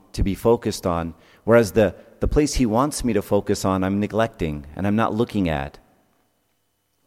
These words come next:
And so we have to focus on what He wants from me.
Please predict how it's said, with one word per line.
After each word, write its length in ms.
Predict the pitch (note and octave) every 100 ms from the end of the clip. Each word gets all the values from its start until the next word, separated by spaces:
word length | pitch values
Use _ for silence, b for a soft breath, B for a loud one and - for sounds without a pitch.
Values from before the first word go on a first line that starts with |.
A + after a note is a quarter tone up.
| _ _ _ _ _ _ _ _ _ _ _ _ _ _ b b b b b b b b b b b _ _ _ _ -
And 120 | A2
so 100 | C3
we 80 | C3+
have 120 | D#3
to 80 | -
focus 380 | - D3 C3+ B2
on 120 | A2+
what 140 | G#2+
He 140 | - D3+
wants 540 | A#2+ F2 E2+ - - _
from 320 | - G#2 F#2
me. 240 | F2+ D#2